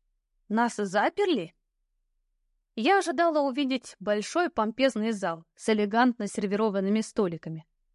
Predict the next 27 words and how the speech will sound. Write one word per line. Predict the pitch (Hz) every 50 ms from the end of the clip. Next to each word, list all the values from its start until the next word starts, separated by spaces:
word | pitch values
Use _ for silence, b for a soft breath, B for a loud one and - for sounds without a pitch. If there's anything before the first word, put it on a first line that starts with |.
| _ _ _
сценой | _ _ _ - 269 277 285 269 262 254 247
с | - -
приглушенным | - 247 226 233 262 240 - - 262 233 233 233 233 -
светом | - - 214 226 214 - 226 - - - _ _ _ _ _ _
и, | 233 220 220
как | - - 208 185 -
минимум, | 196 208 226 262 277 262 226 208 196 190 190
черным | - - 247 208 196 196 196 190 196
роялем. | 196 214 214 196 185 170 160 - 160 - _ _ _ _ _ _ _ _ _ _
Возможно, | 214 208 214 202 226 233 240 262 247 240 226
на | 214 214 208
сцене | - - - - 269 311 320 240
для | 196 185 190 190
меня | 190 196 202 226 233
должен | 202 180 208 226 226 220 254 247 233
быть | 208 226 - -
поставлен | - 220 - - - 208 190 185 196 220 254 247
стул. | - - 247 214 175 170 - _ _ _ _ _ _ _ _ -
Вышкаленные | 202 233 262 - - 247 220 208 208 202 202 196 185
официанты | 175 - 190 - - 208 233 285 330 294 - 285 233
в | 220
голубых | 220 262 240 269 240 240 254 240 -
ливреях | 214 233 233 233 247 247 247 240 233 - _
прошмыгивают | - - 240 - - 240 233 214 214 220 202 233 226 - -
мимо | 220 226 226 220 214
многочисленных | 214 214 214 202 226 226 - 233 214 - - 220 220 - -
столиков | - 226 208 196 196 - - - -